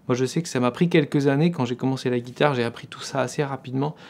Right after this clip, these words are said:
mais je comprenais pas ce que je faisais, donc je jouais des notes un peu au pif, et ça a pris plusieurs années pour que j'y vois un petit peu plus clair. Au moins cinq ans, je dirais.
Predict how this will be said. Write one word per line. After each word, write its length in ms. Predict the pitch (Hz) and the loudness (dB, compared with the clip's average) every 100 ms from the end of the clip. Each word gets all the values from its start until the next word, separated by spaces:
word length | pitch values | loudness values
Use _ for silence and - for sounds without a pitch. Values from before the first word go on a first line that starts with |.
| - - - | -20 -20 -6
mais 80 | - | -4
je 100 | - | -2
comprenais 420 | - 127 127 117 | -2 -2 0 0
pas 140 | 117 139 | 0 -4
ce 80 | |
que 120 | - 127 | -2 -4
je 60 | |
faisais, 340 | - 127 123 135 | 0 2 4 2
donc 180 | 123 | 0
je 80 | 117 | -2
jouais 160 | 113 117 | -2 -2
des 120 | 120 | -2
notes 180 | 120 117 | -2 -2
un 60 | |
peu 120 | 117 123 | 0 0
au 80 | |
pif, 320 | 117 151 160 127 | 0 0 -2 -2
et 40 | |
ça 180 | - 117 | -4 -6
a 40 | 117 - _ | -6 -16 _
pris 340 | - 180 160 113 - - | -2 0 0 -4 -12 -10
plusieurs 420 | 131 143 175 147 | -4 0 2 4
années 220 | 127 147 | 4 4
pour 240 | 165 160 | 2 -2
que 40 | 135 | -2
j'y 120 | 123 | -2
vois 180 | 127 160 | 2 4
un 80 | 135 | 2
petit 220 | - 160 | -2 -2
peu 100 | 160 | -2
plus 200 | 160 143 | -2 -8
clair. 340 | - - - - - - - - - - - - | -8 -12 -14 -20 -20 -20 -20 -20 -20 -20 -20 -2
Au 120 | 123 | 0
moins 260 | 127 147 160 | 4 4 4
cinq 300 | - 139 135 | 2 -2 -2
ans, 140 | 117 | -4
je 80 | 117 | -6
dirais. 280 | 110 107 | -10 -10